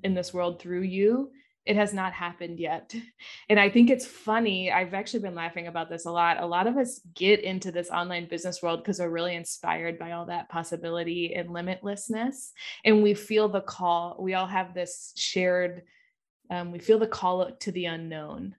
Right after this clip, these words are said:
Like, we're like, "I don't want it to be set in stone. I wanna have this. I want the, uh, possibility," you know? And then we get into it. And what do we immediately start doing? "Somebody give me the step-by-step framework, please. Somebody make this known."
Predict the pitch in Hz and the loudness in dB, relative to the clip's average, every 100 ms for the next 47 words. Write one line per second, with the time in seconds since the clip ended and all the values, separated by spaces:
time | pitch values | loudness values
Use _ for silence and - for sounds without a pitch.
0 | - 180 180 175 175 175 - 220 262 190 | -4 -4 -2 -6 -6 -8 2 6 6 4
1 | 196 208 196 175 170 - 160 147 156 - | 0 0 -2 -6 -10 -10 -12 -12 -12 -6
2 | 160 151 151 175 196 190 180 - 180 170 | -4 -2 -2 0 2 0 -4 -6 -4 -4
3 | 165 160 160 160 - - - - 208 208 | -6 -10 -10 -10 -12 -12 -2 8 10 10
4 | 196 214 202 175 180 165 160 127 - _ | 8 2 -2 -4 -2 -2 -4 -8 -14 _
5 | _ - 185 - - - 185 185 165 165 | _ -4 -4 -4 -6 -6 -4 -2 -2 -4
6 | 160 98 110 175 175 190 233 - - 226 | -4 -6 -6 -4 0 0 0 -6 2 6
7 | 220 240 269 240 208 170 202 208 285 247 | 8 8 8 4 2 2 4 6 4 2
8 | 220 170 165 196 - 208 202 208 214 226 | -2 -2 0 0 -2 -6 0 4 4 4
9 | 202 190 196 180 185 - 180 170 170 160 | -2 -4 -4 -6 -6 -4 -4 -4 -6 -4
10 | 147 - - - - 415 359 403 370 359 | -6 -10 -16 -10 4 8 8 8 6 4
11 | 339 381 349 339 - 339 330 349 - 302 | 2 2 2 2 4 4 4 -2 2 2
12 | 285 381 285 269 240 233 311 240 240 285 | 2 4 6 6 2 2 0 2 2 0
13 | - 466 302 349 339 269 269 262 277 277 | 2 4 4 0 -2 0 -2 -2 -8 -4
14 | 240 214 226 214 180 190 | -2 0 0 0 -2 -4